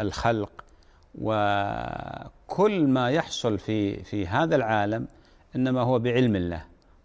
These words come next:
وما كتبه الله عز وجل في اللوح المحفوظ.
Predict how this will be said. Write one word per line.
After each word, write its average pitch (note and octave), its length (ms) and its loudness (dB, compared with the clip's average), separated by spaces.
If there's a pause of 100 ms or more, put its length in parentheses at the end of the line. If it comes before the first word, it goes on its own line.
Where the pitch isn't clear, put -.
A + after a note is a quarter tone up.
وما A#2+ 680 0
كتبه C#3+ 520 0
الله A#2+ 160 2
عز A2+ 220 0
وجل A2+ 260 0
في - 100 -6
اللوح A2+ 300 0
المحفوظ. G#2 460 -4